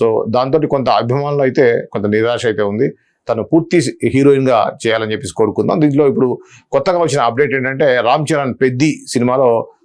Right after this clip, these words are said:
ఒక స్పెషల్ సాంగ్లో చేయబోతున్నట్టుగా సమాచారం ఉంది. ఖచ్చితంగా చేసే అవకాశాలు అయితే ఉన్నాయి. ఎందుకంటే రామ్ already రంగస్థలంలో హీరోయిన్గా చేసింది సమంత. దాంతో ఉన్నటువంటి ఆ సినిమాకి,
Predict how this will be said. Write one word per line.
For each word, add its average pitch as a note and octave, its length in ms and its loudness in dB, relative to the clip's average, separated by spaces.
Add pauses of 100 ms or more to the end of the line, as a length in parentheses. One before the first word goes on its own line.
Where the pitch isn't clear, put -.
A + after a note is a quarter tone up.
(120)
ఒక A2 360 0
స్పెషల్ C#3 400 -2
సాంగ్లో B2 440 -2
చేయబోతున్నట్టుగా A2 840 0 (120)
సమాచారం G2+ 460 -2
ఉంది. C#3 200 0 (460)
ఖచ్చితంగా D#3+ 480 0
చేసే C#3+ 180 2
అవకాశాలు B2 440 0
అయితే A2 140 -2
ఉన్నాయి. G2 280 -2
ఎందుకంటే A#2+ 280 0
రామ్ A2+ 560 -4 (460)
already C3+ 300 0
రంగస్థలంలో C3 580 -2
హీరోయిన్గా A2+ 360 -2
చేసింది G#2+ 380 -2
సమంత. G2+ 440 -4 (1400)
దాంతో C#3 280 0
ఉన్నటువంటి C#3 460 -2
ఆ G#2+ 180 2
సినిమాకి, C3+ 640 -2